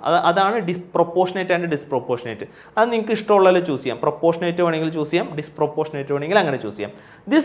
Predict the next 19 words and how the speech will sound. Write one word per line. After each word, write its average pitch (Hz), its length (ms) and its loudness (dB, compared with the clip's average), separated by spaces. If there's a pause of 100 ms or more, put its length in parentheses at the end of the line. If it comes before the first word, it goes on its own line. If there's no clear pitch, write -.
will 240 120 8 (100)
depend 202 280 4
on 180 120 2
the 170 120 2
type 170 200 6
of 170 100 0
the 160 100 2
stratified 143 480 2
sampling 147 320 0
that 139 160 2
is 147 80 -8 (100)
being 165 140 -2 (160)
employed, 135 320 2 (380)
whether 185 200 8 (100)
it 170 120 -4
is 208 160 -4
proportionate 151 580 0
or - 40 6 (180)
disproportionate. 104 680 -8